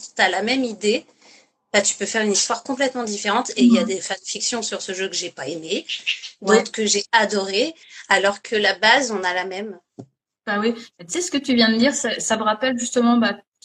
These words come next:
Speaker 2: t'es au courant que, que j'ai animé un atelier d'écriture aujourd'hui ?
Speaker 1: Oui.
Speaker 2: Quand on parlait en story. Ben,
Speaker 1: Oui.
Speaker 2: dans, dans l'atelier, euh,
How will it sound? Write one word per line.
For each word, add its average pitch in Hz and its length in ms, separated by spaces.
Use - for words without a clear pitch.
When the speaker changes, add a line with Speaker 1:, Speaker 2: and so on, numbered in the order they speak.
Speaker 2:
t'es 233 80
au 220 80
courant 233 320
que, 202 800
que 233 140
j'ai 226 100
animé 220 280
un 220 120
atelier 208 320
d'écriture 233 480
aujourd'hui ? 233 540
Speaker 1:
Oui. 330 120
Speaker 2:
Quand 214 160
on 208 60
parlait 220 220
en 220 60
story. 233 280
Ben, - 320
Speaker 1:
Oui. 233 180
Speaker 2:
dans, 240 120
dans 247 40
l'atelier, 254 500
euh, 226 280